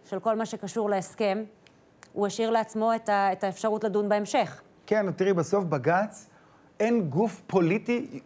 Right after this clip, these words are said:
Speaker 2: יותר פוליטי מאיך ששופטי בג"ץ מתנהלים, זה כבר להיות מפלגה. לכן אני גם מס-, חושב לגמרי שהביטוי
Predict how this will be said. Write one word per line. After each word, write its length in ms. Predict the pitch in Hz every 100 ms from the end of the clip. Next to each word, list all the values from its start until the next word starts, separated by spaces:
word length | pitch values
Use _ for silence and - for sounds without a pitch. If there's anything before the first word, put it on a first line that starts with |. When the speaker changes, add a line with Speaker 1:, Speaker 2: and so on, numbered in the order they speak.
| 156 190
Speaker 2:
יותר 340 | 175 - 277 226
פוליטי 340 | 220 240 247
מאיך 260 | 202 196 196
ששופטי 540 | 214 180 160 156 190
בג"ץ 320 | 160 180 180
מתנהלים, 360 | 175 151 190 247
זה 120 | 165
כבר 100 | 151
להיות 140 | 151
מפלגה. 420 | 160 - 151 135 120 - - -
לכן 160 | 147 254
אני 140 | 247
גם 240 | 214 208
מס-, 80 | 180 180 165 -
חושב 400 | - 165 202 208
לגמרי 300 | 190 196 202
שהביטוי 520 | 185 147 143 208 196